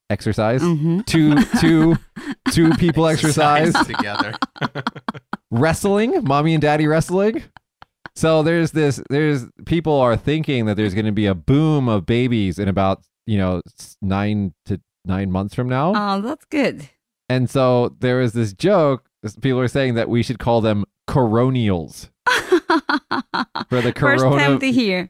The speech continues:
Speaker 1: millennial and corona, coronials.
Speaker 2: Oh, P P A P.
Speaker 1: P P A P.
Speaker 2: <laughs>
Speaker 1: What are we talking about? Right, so Hayato, you're gonna make more babies.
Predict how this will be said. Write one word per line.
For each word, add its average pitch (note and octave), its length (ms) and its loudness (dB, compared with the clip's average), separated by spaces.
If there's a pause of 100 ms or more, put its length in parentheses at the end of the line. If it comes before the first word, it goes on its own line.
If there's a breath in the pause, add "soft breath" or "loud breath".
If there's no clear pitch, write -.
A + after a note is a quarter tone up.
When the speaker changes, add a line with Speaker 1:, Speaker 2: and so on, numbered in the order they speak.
Speaker 1:
millennial C#3 640 0
and A#2 160 -4
corona, A#2 560 0
coronials. A#2 800 -4
Speaker 2:
Oh, G3+ 880 -2 (760)
P A3 120 -6
P F3+ 220 -6
A E3 60 -10
P. C3 220 -8 (280)
Speaker 1:
P A3 160 4
P - 240 2 (240)
A A3 360 0
P. C3 240 -10 (180)
Speaker 2:
<laughs> D#3 120 -6 (1900 loud breath)
Speaker 1:
What - 140 -2
are A#3 60 2
we E4+ 120 4
talking D3 260 0
about? B2 160 0
Right, D#3+ 300 2
so D#3+ 240 2
Hayato, D#3 400 0
you're D3 100 2
gonna C#3+ 100 0
make D3 180 0
more D#3 140 2
babies. A#2 580 0